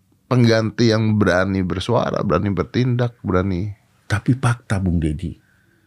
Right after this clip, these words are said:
Speaker 2: ada niatan itu dan mengkader hampir sepuluh tahun, nggak tumbuh-tumbuh. Terakhir saya sudah, ini saya kan masuk,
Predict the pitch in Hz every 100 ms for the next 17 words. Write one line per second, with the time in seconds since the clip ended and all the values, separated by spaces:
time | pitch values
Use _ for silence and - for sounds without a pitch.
0 | _ _ _ _ _ - 104 117 117 117
1 | 113 - 104 - 104 - 90 - _ _
2 | _ - 101 101 104 - 110 95 110 -
3 | - 98 95 123 - - 104 - 98 92
4 | 92 _ _ _ - 107 110 _ _ _
5 | - - 104 95 92 95 87 76 - _
6 | _ _ _ _ _ - - - - 131
7 | 135 139 123 120 113 - 92 95 - 127
8 | 160 135 131 120 117 143 120 104 120